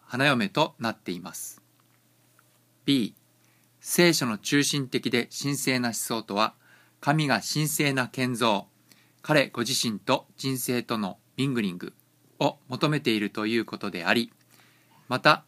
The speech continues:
神が生ける構成体、彼ご自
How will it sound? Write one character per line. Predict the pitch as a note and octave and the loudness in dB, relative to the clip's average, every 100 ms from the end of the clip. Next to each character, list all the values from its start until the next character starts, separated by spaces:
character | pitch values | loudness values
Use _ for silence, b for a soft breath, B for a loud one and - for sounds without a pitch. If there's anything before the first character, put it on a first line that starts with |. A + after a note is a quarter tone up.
| _ | _
神 | - D#3 D#3 | 0 2 4
が | A#2 - _ | 2 2 _
生 | - | 2
け | D#3+ | 4
る | C#3+ - - _ | 6 2 -4 _
構 | - B2+ B2 | -4 -2 0
成 | B2 A2+ | 0 0
体、 | G2+ G2+ G2 - b b b b b | 2 0 0 -6 b b b b b
彼 | - D3 C3+ | 6 8 6
ご | - | 2
自 | B2+ | 0